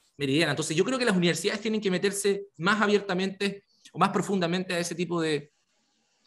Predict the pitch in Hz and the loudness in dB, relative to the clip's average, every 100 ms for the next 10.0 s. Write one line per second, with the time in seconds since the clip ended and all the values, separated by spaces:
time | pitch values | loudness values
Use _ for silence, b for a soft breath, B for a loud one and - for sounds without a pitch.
0 | B B B _ 143 147 147 139 143 - | B B B _ 0 0 2 -2 -2 -6
1 | 139 143 139 139 147 151 120 143 - 226 | 0 2 4 2 -2 -2 0 2 0 0
2 | 214 240 220 214 220 202 196 208 208 196 | 0 2 2 4 4 4 2 2 0 -2
3 | 202 196 175 190 180 175 185 180 170 170 | -4 -6 -4 -4 -2 -2 0 -2 -2 0
4 | 180 160 147 - 175 127 135 120 - - | 0 2 0 0 -2 -2 -2 -4 -6 -10
5 | - _ _ _ 139 - 135 - B 160 | -18 _ _ _ -10 -4 -4 -4 B -2
6 | 170 170 160 185 196 175 165 156 - 185 | -2 0 0 0 2 2 2 2 0 0
7 | 190 - _ b b b - 151 - - | -2 -12 _ b b b -2 -2 -2 -10
8 | - 147 139 135 - - 143 139 131 131 | -6 0 2 0 -6 -10 -2 -2 -2 -6
9 | 120 - 139 165 175 180 139 - 196 117 | -10 -12 -6 -4 -2 -2 -2 -2 -4 -4